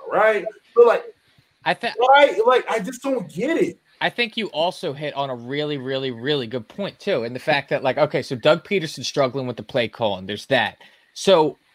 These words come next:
Speaker 2: we know that Jim Schwartz is also struggling on the defensive side of the ball. Doug Peterson has so much on his plate right now. How is he gonna go and, you know, light a fire under Jim Schwartz's ass when he's, when he's got his own problems to deal with?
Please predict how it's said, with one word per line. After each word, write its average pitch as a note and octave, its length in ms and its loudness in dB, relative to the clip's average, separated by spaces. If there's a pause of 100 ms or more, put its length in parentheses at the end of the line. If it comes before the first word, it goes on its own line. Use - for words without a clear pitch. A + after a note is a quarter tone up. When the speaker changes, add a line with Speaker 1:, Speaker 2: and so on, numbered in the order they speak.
(240)
Speaker 2:
we D#3 160 2
know G3+ 180 4
that F3 200 2
Jim E3 200 -2
Schwartz E3 360 0
is B2 100 -8
also C3+ 280 -2
struggling B2+ 480 0
on A#2+ 100 -2
the A#2 80 -6
defensive D3+ 480 -4
side G#2+ 220 0
of - 40 -14
the - 60 -20
ball. F2 300 -10 (340)
Doug A3 200 4
Peterson D#4 400 -2
has F#3 200 0
so F#3+ 160 2
much F#3+ 240 0
on F#3 60 0
his D3 120 -4
plate G#3 300 0
right B2 220 0
now. A#2+ 200 0
How G3 280 0
is A3 120 0
he A#3 180 0
gonna F#3 200 0
go C#3 380 4
and, B2+ 500 -2
you D3+ 140 0
know, B2+ 220 2
light C#3 300 0
a - 40 -2
fire C#3+ 440 4
under B2+ 220 0
Jim B2+ 220 -2
Schwartz's C3+ 480 -4
ass F#2 260 -8
when C#3 140 -4
he's, D#3 300 2
when D#3 120 2
he's E3+ 220 0
got E3+ 160 2
his D#3 200 0
own D3+ 220 -2
problems C#3 440 0
to B2 60 -10
deal C3 300 -4
with? E2+ 140 -18